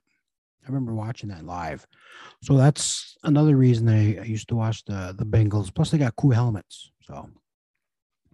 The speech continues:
and speaking of football, you know, the, the Washington football team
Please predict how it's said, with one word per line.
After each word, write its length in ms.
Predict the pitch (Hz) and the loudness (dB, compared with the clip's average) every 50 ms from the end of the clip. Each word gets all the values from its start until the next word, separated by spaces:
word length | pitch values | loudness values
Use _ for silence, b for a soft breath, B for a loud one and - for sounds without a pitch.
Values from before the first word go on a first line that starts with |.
| b b b b b b b b b b b - | b b b b b b b b b b b 0
and 100 | 139 131 | 0 0
speaking 340 | - - - 220 202 254 220 | 2 4 4 6 6 8 8
of 140 | 185 139 110 | 6 6 6
football, 500 | - 151 147 - - 139 131 131 135 147 | 4 2 2 4 4 4 6 6 6 8
you 60 | 156 | 8
know, 240 | 165 160 160 160 147 | 8 8 8 6 6
the, 420 | 139 147 139 135 135 120 117 107 139 | 6 6 6 6 4 2 0 -2 -2
the 80 | 139 | 0
Washington 520 | 127 127 131 143 160 - 170 156 - 156 139 | 0 2 0 0 0 0 -2 0 2 0 0
football 420 | 120 127 156 - - 165 165 160 | 2 -2 -2 -2 0 0 0 0
team 440 | - - 160 160 165 165 170 156 | 0 0 0 2 2 2 0 -2